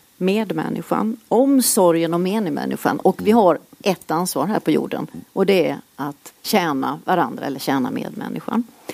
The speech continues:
Men då inser man ju ganska raskt att det här tjänandet, där blir man ofta otillräcklig. Man kommer att säga dumma saker, man kommer såra människor. Och du uttrycker det någonstans i termer av att vi liksom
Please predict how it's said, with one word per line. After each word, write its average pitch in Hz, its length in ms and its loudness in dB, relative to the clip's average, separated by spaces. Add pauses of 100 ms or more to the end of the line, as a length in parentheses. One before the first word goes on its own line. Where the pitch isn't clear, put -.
(320)
Men 226 160 2
då 233 100 4
inser 311 280 0
man 233 140 4
ju 226 60 4
ganska 247 300 0
raskt 202 420 -2
att 175 160 -2
det 185 60 0
här 180 140 4
tjänandet, 202 680 -2
där 180 120 0
blir 226 180 2
man 220 160 0
ofta 220 340 0
otillräcklig. 175 800 0 (560)
Man 233 200 0
kommer 262 200 4
att 247 100 4
säga 220 680 0
dumma 208 420 0
saker, - 680 -2 (340)
man 226 120 2
kommer 220 200 2
såra 208 460 2
människor. 196 520 -2 (340)
Och - 180 -10
du 240 100 0
uttrycker 196 520 0
det 185 80 -2
någonstans 170 560 -2
i 156 40 -8
termer 151 360 2
av 147 180 2
att 143 140 -4
vi 147 140 0
liksom 143 460 -2